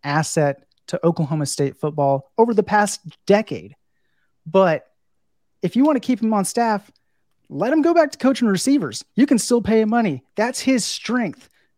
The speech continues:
Play calling is not. And Gundy needs to look at it objectively. And I think we're maybe just getting a little bit caught up at the overall record, maybe even still riding high from that twenty twenty-one season with the comeback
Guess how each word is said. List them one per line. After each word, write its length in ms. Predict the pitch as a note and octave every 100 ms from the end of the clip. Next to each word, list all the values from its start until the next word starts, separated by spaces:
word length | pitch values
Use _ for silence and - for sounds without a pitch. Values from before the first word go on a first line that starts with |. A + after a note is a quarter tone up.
| _ -
Play 220 | E3+ A#3+
calling 380 | C4+ C#4 C#4+ C4+
is 100 | F#3
not. 340 | G#3+ F3 A#2+ _ _ _ _ _ _ _ _
And 260 | F#3 E3+ E3+
Gundy 300 | G3+ A#3 B3
needs 180 | A#3 F#3+
to 60 | F#3+
look 200 | F#3+ F3+
at 120 | E3
it 80 | D3
objectively. 640 | C#3 D3+ D#3 B2+ F2 A#2+ _ _ _
And 100 | D#3
I 80 | C#3
think 240 | - G#3+ A3+
we're 100 | F#3
maybe 260 | G3 G3
just 200 | F3 E3+
getting 180 | G3 F3
a 40 |
little 180 | D#3+ F3
bit 180 | E3+ -
caught 220 | - F3
up 160 | E3+ E3
at 80 | D3+
the 120 | D#3
overall 340 | E3+ E3 D#3+
record, 440 | D#3 E3 E3+ E3 D#3 _ _ _
maybe 340 | D3+ D#3+ G3 G#3
even 180 | G3 F#3
still 340 | - F#3 F3+
riding 340 | D#3+ F3 F3
high 400 | D3 D#3 F3 F3+ - _ -
from 140 | D3
that 140 | C#3
twenty 240 | - F3 F3
twenty-one 460 | - E3+ D#3 E3
season 340 | E3+ F3 E3+ E3+
with 140 | C#3
the 80 | -
comeback 560 | - E3+ E3+ E3 -